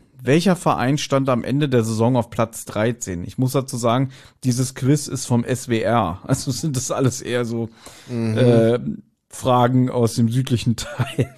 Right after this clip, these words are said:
Speaker 1: der Republik. Aber vielleicht hast du ja Glück. Also.
Speaker 2: Na, Bayern München.
Speaker 1: <laughs> A, T S G Ballingen, B, F K Pirmasens oder C, F V R Aalen.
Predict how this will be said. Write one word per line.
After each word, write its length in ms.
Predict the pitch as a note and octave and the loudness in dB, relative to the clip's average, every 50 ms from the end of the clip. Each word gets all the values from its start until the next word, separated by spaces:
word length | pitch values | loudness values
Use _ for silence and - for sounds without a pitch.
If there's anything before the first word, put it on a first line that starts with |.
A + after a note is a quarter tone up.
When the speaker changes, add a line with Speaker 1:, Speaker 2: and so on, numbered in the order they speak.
| - - | -6 -4
Speaker 1:
der 140 | C3 A#2 G#2+ | -4 -2 -2
Republik. 500 | G#2+ G2+ B2 A2+ - G#2+ G#2+ A2 - _ _ - - - - - - - - - | -4 -6 -6 -8 -6 -6 -8 -8 -10 _ _ -20 -20 -20 -20 -20 -20 -20 -10 0
Aber 200 | - D3+ F#3 F3 | 4 4 4 6
vielleicht 260 | G3 F#3+ F3+ E3 D3 | 6 6 6 6 6
hast 200 | D#3+ D#3+ - - | 4 2 4 2
du 40 | A#2 | 0
ja 60 | G2 | 0
Glück. 340 | F#2 F#2+ F#2 - - - - - | 2 -2 -4 -6 -8 -16 -8 -2
Also. 300 | A2+ A2+ G#2 F#2 E2+ D2+ - _ _ _ _ _ _ _ _ _ _ _ _ _ - | 0 0 0 0 -2 -6 -10 _ _ _ _ _ _ _ _ _ _ _ _ _ -4
Speaker 2:
Na, 80 | E3+ F#3+ | -4 -2
Bayern 340 | F#3+ G3 G3 G3 F#3+ E3 | 0 2 2 2 4 4
München. 460 | D3+ D3 D3+ D#3+ - - - A2 F#2+ - - A2 F#2+ - | 4 4 2 2 -2 -4 -8 -8 -8 -8 -10 -10 -6 -4
Speaker 1:
<laughs> 180 | D3 C3+ - - | -4 -4 -2 0
A, 260 | A2+ B2 C#3 D#3+ F3+ | 0 4 4 4 2
T 180 | F3 - D#3 D#3 | 2 2 2 2
S 180 | C#3+ C3 - | 2 2 0
G 120 | - C3 A#2+ | -2 -2 0
Ballingen, 680 | G2 G#2 A#2+ D3 F3+ G3+ G#3+ A3 A3+ A3+ A3+ A3+ - - - _ _ _ _ _ _ - | 2 2 2 4 4 4 6 6 6 6 4 4 2 -4 -20 _ _ _ _ _ _ -10
B, 380 | B2+ B2 C#3 D3+ E3+ F3 F3 - | 0 4 4 6 6 6 4 4
F 240 | D#3+ E3 D3+ - - | 0 0 0 -2 -2
K 180 | - D3+ C3+ C3 | 2 2 2 4
Pirmasens 880 | - - E3+ F#3+ G3+ A3+ G#3+ G3 F#3 G3+ G3+ G#3 G#3+ G#3+ - - - _ - | 4 4 4 6 6 4 4 4 4 4 4 4 4 2 0 -6 -14 _ -6
oder 260 | C#3 C#3+ C#3 C3 B2+ | -2 2 2 2 0
C, 460 | C3 - - D#3 D#3+ E3 E3 - - _ _ _ _ _ - | 0 -2 0 2 2 2 2 -2 -6 _ _ _ _ _ -4
F 140 | C3+ C3+ - | -2 -2 -2
V 300 | - - D#3 C#3+ C#3+ B2 | -4 -2 0 0 2 2
R 320 | F#2 A#2+ B2+ C3+ B2+ - - | 2 2 2 2 0 -2 -4
Aalen. 560 | - - G#2+ A2+ C3 C3 G#2 F#2+ F2+ F2 F2 | -2 0 2 2 2 2 0 0 -2 -4 -6